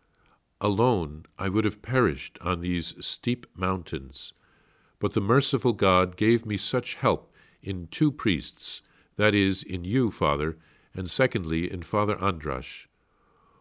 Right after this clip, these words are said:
Although my death may take place fifty years from now, or in a few days, or even less than that, I have a great request, namely, that you send me in writing your blessing, Father, an absolution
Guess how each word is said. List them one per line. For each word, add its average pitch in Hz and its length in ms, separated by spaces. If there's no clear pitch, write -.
Although 104 360
my 117 160
death 117 420
may 104 160
take 107 300
place 110 340
fifty 139 340
years 127 360
from 82 180
now, 76 380
or 92 280
in 101 120
a 95 40
few 120 220
days, 101 600
or 107 140
even 110 220
less 123 280
than 82 200
that, 76 240
I 104 80
have 107 160
a 104 40
great 113 320
request, - 600
namely, 98 460
that 104 180
you 104 80
send 131 420
me 120 200
in 95 260
writing 85 560
your 92 140
blessing, 82 600
Father, 71 460
an 95 180
absolution 110 880